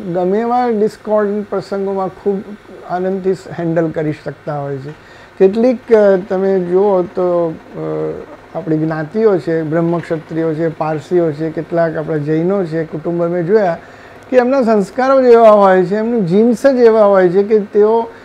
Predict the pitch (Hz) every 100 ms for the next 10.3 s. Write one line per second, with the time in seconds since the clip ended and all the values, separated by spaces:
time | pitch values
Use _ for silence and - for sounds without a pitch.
0 | - - - 180 196 214 262 220 254 233
1 | - 208 - 214 196 190 185 180 190 175
2 | 170 170 165 190 190 196 196 208 220 190
3 | 202 202 160 165 190 190 160 - 165 160
4 | 151 151 135 135 127 135 - - - -
5 | - - - 160 156 156 180 190 190 196
6 | 185 175 170 202 202 175 165 160 175 156
7 | 170 175 180 180 185 - - - - -
8 | - 156 147 170 180 185 185 - - -
9 | - - 160 180 165 160 180 175 185 151
10 | 156 170